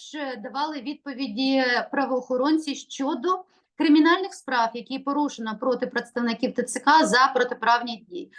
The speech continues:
Зокрема, зазначено було, що станом на зараз, е, е, понад двадцять кримінальних проваджень проти представників Т Ц К, е, за протиправні дії по відношенню до цивільних, е, знаходиться в,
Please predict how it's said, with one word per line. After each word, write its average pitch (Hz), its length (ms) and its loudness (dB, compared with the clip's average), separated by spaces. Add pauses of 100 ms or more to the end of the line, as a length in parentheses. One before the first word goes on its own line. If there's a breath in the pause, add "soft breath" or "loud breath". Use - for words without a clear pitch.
(200 loud breath)
Зокрема, 285 600 4
зазначено 233 640 -2
було, 220 280 -4
що 262 500 0 (300 loud breath)
станом 349 400 2
на 294 200 2
зараз, 233 580 -2
е, 285 40 -6
е, 226 920 -4
понад 302 340 0
двадцять 277 540 -2
кримінальних 254 640 -2 (220)
проваджень 233 760 -2 (380)
проти 311 280 0
представників 285 920 2
Т 294 200 4
Ц 285 240 0
К, 220 340 4
е, 339 60 -2 (1040 loud breath)
за 254 280 2
протиправні 262 760 2
дії 233 640 -8 (260)
по 320 160 2
відношенню 262 720 0
до 262 160 0
цивільних, 247 600 -4
е, - 920 -2
знаходиться 294 840 -2
в, 220 260 -8